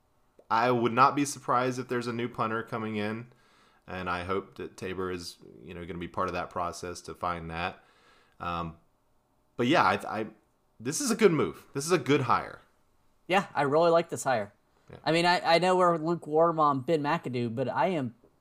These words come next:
Speaker 2: I am really, really enjoy this hire. Like I said, I wanted to record just because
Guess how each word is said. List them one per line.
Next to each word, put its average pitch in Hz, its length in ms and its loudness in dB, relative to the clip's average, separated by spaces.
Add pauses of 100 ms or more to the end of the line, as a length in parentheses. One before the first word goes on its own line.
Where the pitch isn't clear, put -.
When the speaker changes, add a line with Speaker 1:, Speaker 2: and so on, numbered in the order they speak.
Speaker 2:
I 185 120 4
am 135 200 0
really, 147 320 2 (840)
really 240 320 8
enjoy 180 420 4
this 151 200 2
hire. 143 280 4
Like 139 180 2
I 160 60 0
said, 139 180 0
I 127 80 4
wanted 175 260 2
to 135 40 -8
record 139 480 0
just 139 180 -6
because 135 360 -4